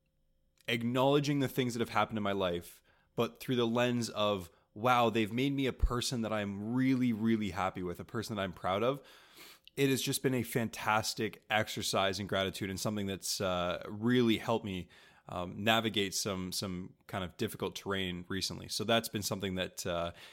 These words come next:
make sure to get your gratitude practices in, everybody. But, um,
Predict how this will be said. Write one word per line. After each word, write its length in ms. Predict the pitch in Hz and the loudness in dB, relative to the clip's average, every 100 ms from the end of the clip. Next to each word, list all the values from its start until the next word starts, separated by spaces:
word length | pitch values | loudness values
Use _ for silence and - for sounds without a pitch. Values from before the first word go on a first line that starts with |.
| - - - | -20 -20 -14
make 220 | - 123 113 | 0 2 4
sure 100 | 127 | 2
to 40 | |
get 100 | 113 | 2
your 80 | 101 | 2
gratitude 400 | 98 101 92 98 | 2 0 0 -4
practices 500 | 92 87 - 90 85 | -4 -6 -10 -10 -8
in, 140 | 87 | -6
everybody. 320 | 85 87 90 | -4 -4 -4
But, 320 | 92 - 98 - - - - - | -4 -2 -4 -4 -16 -18 -16 4
um, 400 | 123 117 117 | 6 8 4